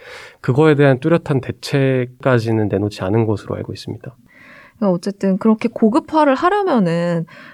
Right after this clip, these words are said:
Speaker 2: 그러니까 뭐 시설이 좀 더 마련이 돼야 된다거나 뭐 그런 로드맵이 있어야 하는 부분인데 그런 부분에 대한 거는 아직 명확하게 뭐 정해진 것이 없다라고 생각을 하면 될까요?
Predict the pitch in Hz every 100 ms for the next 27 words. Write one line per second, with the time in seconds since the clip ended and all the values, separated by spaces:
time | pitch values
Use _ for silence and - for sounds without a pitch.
0 | - - 190 180 427 453 392 254 269 214
1 | 151 165 202 180 180 185 180 156 151 143
2 | 147 151 151 151 214 262 269 262 240 233
3 | 220 185 233 370 302 190 147 175 - -
4 | 233 214 190 170 226 247 226 208 196 185
5 | 165 160 156 190 - 240 277 247 226 202
6 | 170 165 160 160 165 147 160 151 156 175
7 | - 165 156 151 147 147 147 151 - 160
8 | 170 165 160 - - 143 _ - 143 147
9 | 147 156 147 156 160 165 208 - 196 160
10 | 165 226 202 - - -